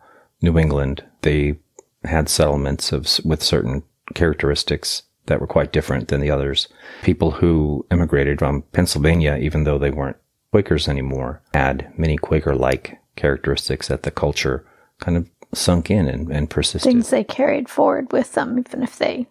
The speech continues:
Speaker 2: had left their Quaker religion, they still carried some of the
Speaker 1: Yep.
Speaker 2: traditions or
Speaker 1: Yep.
Speaker 2: beliefs or holidays or
Speaker 1: Just how you live ordinarily day to day.
Speaker 2: Well, I have to agree. It does take a lot to make a miracle, like the Industrial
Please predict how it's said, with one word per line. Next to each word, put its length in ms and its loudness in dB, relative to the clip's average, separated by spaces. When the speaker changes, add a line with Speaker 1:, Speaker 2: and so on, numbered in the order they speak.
Speaker 2:
had 140 0
left 420 0
their 320 0
Quaker 380 0
religion, 600 2
they 100 -2
still 340 -2
carried 460 -4
some 180 -2
of 100 -6
the 340 -4
Speaker 1:
Yep. 40 -16
Speaker 2:
traditions 680 0
or 100 0
Speaker 1:
Yep. 60 -4
Speaker 2:
beliefs 460 0
or 80 2
holidays 720 -2
or 240 2
Speaker 1:
Just 220 0
how 220 0
you 140 4
live 260 2
ordinarily 600 0
day 180 0
to 100 -8
day. 300 -4
Speaker 2:
Well, 80 4
I 80 4
have 320 4
to 80 6
agree. 500 2
It 240 0
does 420 2
take 240 -2
a 60 0
lot 320 -2
to 100 -2
make 200 2
a 40 2
miracle, 640 0
like 180 0
the 80 0
Industrial 560 0